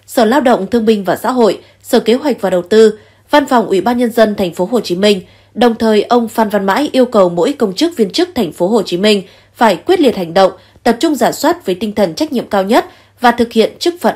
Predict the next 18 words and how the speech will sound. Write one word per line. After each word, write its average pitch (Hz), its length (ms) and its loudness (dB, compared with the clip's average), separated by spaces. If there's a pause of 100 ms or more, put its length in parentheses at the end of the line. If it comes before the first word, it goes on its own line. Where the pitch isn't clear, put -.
tốt 202 140 -4
nhất. 262 200 2 (880)
Đầu 233 220 0
tàu 214 340 2
kinh 240 140 -4
tế 214 320 0
gặp 277 160 -2
trở 180 120 -2
ngại 180 240 0 (320)
thì 262 120 -4
đoàn 240 200 2
tàu 220 220 2
kinh 262 220 -4
tế 220 280 0
không 226 200 -4
thể 175 140 -2
tiến 170 220 -2
lên. 208 260 2